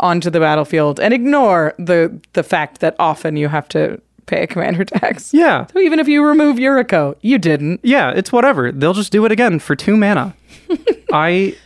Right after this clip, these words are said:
Speaker 2: all of the times I've played against Yuriko, it is always a situation of it's the entire table versus the Yuriko,
Speaker 1: Mm-hmm.
Speaker 2: 'cause if you don't kill her, she will kill you.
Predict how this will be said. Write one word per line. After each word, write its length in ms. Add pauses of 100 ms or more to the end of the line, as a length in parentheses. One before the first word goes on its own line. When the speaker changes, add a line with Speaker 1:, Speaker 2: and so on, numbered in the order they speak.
(320)
Speaker 2:
all 160
of 60
the 80
times 280
I've 220
played 180
against 280
Yuriko, 520 (1120)
it 120
is 140
always 380
a 80
situation 760
of 520
it's 180
the 120
entire 440
table 340
versus 360
the 80
Yuriko, 640
Speaker 1:
Mm-hmm. 320
Speaker 2:
'cause 160
if 160
you 240
don't 360
kill 240
her, 240
she 240
will 160
kill 240
you. 400